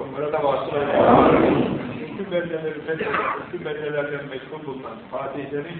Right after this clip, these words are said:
şehitlerin, gazilerin, mücahitlerin, enbiyanın, evliyanın, salihlerin,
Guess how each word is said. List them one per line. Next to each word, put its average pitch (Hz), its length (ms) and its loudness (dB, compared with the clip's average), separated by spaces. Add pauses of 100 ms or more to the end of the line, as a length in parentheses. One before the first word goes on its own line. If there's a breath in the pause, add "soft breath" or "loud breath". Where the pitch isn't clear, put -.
şehitlerin, 131 640 -12
gazilerin, 131 640 -8
mücahitlerin, 123 600 -10 (100)
enbiyanın, 131 540 -10 (160)
evliyanın, 131 540 -8 (140)
salihlerin, 135 760 -8